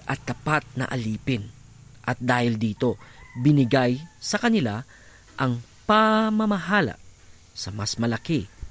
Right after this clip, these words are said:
pang halaga. Pinagalitan naman ng amo ang alipin na sa halip ay ilaan ang pera sa negosyo,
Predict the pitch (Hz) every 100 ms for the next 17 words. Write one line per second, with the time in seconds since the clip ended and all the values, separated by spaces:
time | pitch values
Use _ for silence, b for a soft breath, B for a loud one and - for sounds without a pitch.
0 | - - - 101 95 110 - - 98 90
1 | 110 - - - - - - - - -
2 | - - - - - - B B B B
3 | - 110 117 110 120 107 110 123 127 123
4 | 135 156 180 214 - 135 110 98 156 -
5 | - - _ - 220 254 226 233 240 -
6 | 233 226 226 - 214 226 254 262 262 -
7 | 233 233 226 B B - 240 247 - 202
8 | 220 233 - 196 - 214 190 135 - 214
9 | 202 214 262 - 131